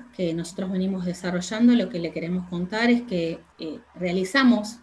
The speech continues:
eh, algunas visitas, eh, algunos establecimientos, relevamos información mediante las planillas que les comentábamos,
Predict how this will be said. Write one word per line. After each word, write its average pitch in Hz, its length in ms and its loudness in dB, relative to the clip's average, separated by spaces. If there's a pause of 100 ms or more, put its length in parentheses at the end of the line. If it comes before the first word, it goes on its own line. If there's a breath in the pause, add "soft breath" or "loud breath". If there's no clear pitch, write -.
(140)
eh, 160 160 -6
algunas 190 320 -2
visitas, 214 840 -2
eh, 160 180 -6
algunos 180 340 -4
establecimientos, 196 880 -4
relevamos 180 600 -2 (500 soft breath)
información 175 720 -2
mediante 165 340 -2
las 151 120 -10
planillas 175 420 -6
que 165 80 -10
les 151 80 -10
comentábamos, 208 920 -2